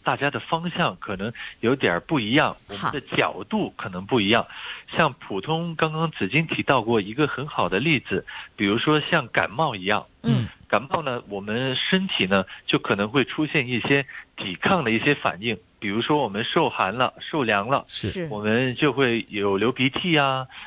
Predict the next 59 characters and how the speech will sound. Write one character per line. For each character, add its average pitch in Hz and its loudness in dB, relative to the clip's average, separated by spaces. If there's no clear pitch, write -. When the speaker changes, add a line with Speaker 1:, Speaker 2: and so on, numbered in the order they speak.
Speaker 1:
喉 127 -4
咙 131 -2
痛 156 0
啊， 127 4
可 110 -4
能 113 -4
有 95 2
时 - -4
候 120 4
像 123 2
新 147 -8
冠 151 0
一 110 -6
样 117 0
比 95 -6
较 131 2
严 110 -2
重 143 -2
的 117 -2
一 117 4
些 143 4
病 185 0
毒 120 2
感 104 2
染， 98 0
Speaker 3:
嗯。 127 4
Speaker 1:
我 107 2
们 107 -4
就 127 4
会 110 2
引 104 -4
起 - 0
一 104 2
些 131 4
发 147 2
烧 165 -2
的 113 -6
一 98 -10
些 113 -8
症 127 -6
状。 139 2
Speaker 2:
是。 143 -6
Speaker 1:
这 220 -2
个 147 0
时 131 -4
候 143 -2
呢， 120 0
西 - -10
医 175 -2
用 170 2
药 151 4
就 147 -2
可 117 -4
能 98 -4
是 131 0
一 117 0
些 131 2
退 - -4
烧 139 0